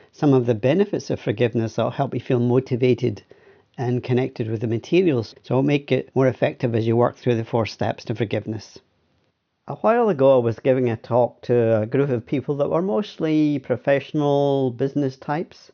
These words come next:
So I was giving the introduction to the talk, I gave a bit of background about myself, which included me mentioning that I, I give workshops on forgiveness and teach people how to forgive.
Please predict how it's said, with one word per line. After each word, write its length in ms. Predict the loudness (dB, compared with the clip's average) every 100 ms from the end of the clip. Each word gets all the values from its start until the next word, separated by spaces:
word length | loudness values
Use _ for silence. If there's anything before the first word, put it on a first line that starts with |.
| _
So 80 | 0
I 20 |
was 240 | 0 -2 -8 _ _ _ _ _ _ _ _ _ _ _ _ _
giving 340 | 2 4 4 4
the 60 |
introduction 580 | 2 0 0 0 0 -4
to 60 | -4
the 100 | -4
talk, 360 | 0 0 0
I 40 | -4
gave 240 | -2 0
a 60 | 0
bit 180 | 0
of 240 | 0 -4 0
background 800 | 0 0 -2 0 0 -4 -8 -14
about 220 | -6 -6 -4
myself, 580 | -6 -2 -2 -2 _ _ _ _
which 180 | -8 -4
included 520 | -4 -2 -4 -4 -4
me 120 | -2 -2
mentioning 640 | 0 -2 -4 -6 -6 -4
that 160 | -2 -2
I, 220 | -4 -6 _ _ _ _ _
I 100 | -8
give 340 | 0 0 0 -10
workshops 720 | -2 0 0 0 0 0 -4
on 160 | -4 -2
forgiveness 600 | -2 0 0 0 -2 -4
and 120 | -6
teach 240 | -6 -8
people 220 | -10 -8 -6
how 160 | -4
to 100 | -4
forgive. 520 | -8 -2 -2 -2 -8